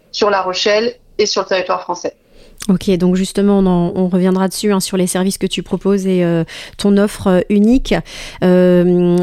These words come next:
Speaker 2: donc, il t'a fallu de, de l'audace, euh, du, beaucoup de courage, hein, ton, ton parcours est, est franchement inspirant. Euh,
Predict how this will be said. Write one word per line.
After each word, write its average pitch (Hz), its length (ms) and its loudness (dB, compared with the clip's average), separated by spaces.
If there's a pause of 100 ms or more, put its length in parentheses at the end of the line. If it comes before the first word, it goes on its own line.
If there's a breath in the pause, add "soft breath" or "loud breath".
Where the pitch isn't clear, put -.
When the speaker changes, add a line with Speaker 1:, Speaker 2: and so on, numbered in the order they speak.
Speaker 2:
donc, 214 340 0
il 202 80 0
t'a 233 140 2
fallu 208 320 -2
de, 185 340 2
de 175 160 2
l'audace, 190 560 4
euh, 180 180 0
du, 175 240 -2
beaucoup 214 320 0
de - 60 -4
courage, 254 480 0
hein, 240 180 2
ton, 185 300 0
ton 185 160 0
parcours 214 420 -2
est, 175 480 0
est 180 160 0
franchement 202 420 -2
inspirant. 214 600 0
Euh, 202 120 0